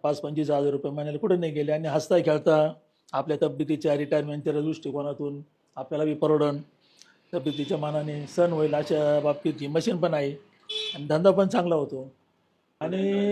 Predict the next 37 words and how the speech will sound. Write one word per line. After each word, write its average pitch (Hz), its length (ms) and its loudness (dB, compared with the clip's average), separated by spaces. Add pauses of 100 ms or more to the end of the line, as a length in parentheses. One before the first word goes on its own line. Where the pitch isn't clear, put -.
(100)
रिटायरमेंटच्या 202 840 4
नंतर 202 380 8 (340)
एक 190 220 0
फावला 175 260 8
वेळ 208 140 12
जो 208 120 8
आपण 196 360 4
इकडे 190 220 8
तिकडे 190 280 6
हिंडण्यापेक्षा, 170 640 4
इकडे 170 260 2
तिकडे 170 220 4
जाण्यापेक्षा 160 760 0 (460)
आपल्या 151 240 2
आपल्या 165 200 4
जागेवर 160 320 4
आले, 160 280 4
आपली 151 240 -2
मशीन 165 300 -6
ही 160 120 -10
छोटी 147 380 -2 (440)
मस्त 156 260 0
दळली 156 360 4
आहे, 151 140 8
हलकी 139 300 -2
फुलकी 143 420 -2
आहे, 143 100 0
वजन 147 420 -2
फार, 147 280 -2
फार 139 160 -2
नाही 147 300 -4
आहे. 143 80 0 (520)
ही 156 60 -4
मिरच्या, 147 380 0
धने, 135 240 -2
मसाले 139 420 -4
वगैरे 139 400 -2